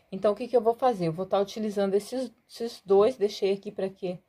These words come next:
Porque eu sei que esse aqui não vai dar, então vou tá utilizando esse também. E o branco eu não tenho mais nenhum aberto, então eu vou abrir um, um, um branco. E eu vou tá utilizando aqui, ó,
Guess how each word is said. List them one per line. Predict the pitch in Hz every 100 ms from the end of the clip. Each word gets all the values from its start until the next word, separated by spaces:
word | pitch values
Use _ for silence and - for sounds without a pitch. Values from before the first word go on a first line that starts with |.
| _ _
Porque | _
eu | 202
sei | 202 190
que | 190 190
esse | 190 196
aqui | 196
não | 190 214
vai | 254 233
dar, | 170 170 - - _ _ _ _ _
então | 170
vou | 175
tá | 190 185
utilizando | 190 196 196 190 185
esse | 190 -
também. | 240 247 208 262 - _ _ _ -
E | 285
o |
branco | 269 208 247 302
eu | 262
não | 269
tenho | 320 247 247
mais | 247 226 240
nenhum | 240 247 247
aberto, | 254 254 208 156 165 -
então | - 180
eu |
vou | 180 202
abrir | 208 185 190
um, | 240
um, | 247 220 180 -
um | 226
branco. | 190 170 180 254 - - - - - - - -
E | 190
eu |
vou | 202 214
tá | 214
utilizando | 214 226 214 202 208 196
aqui, | 190 - 254
ó, | 202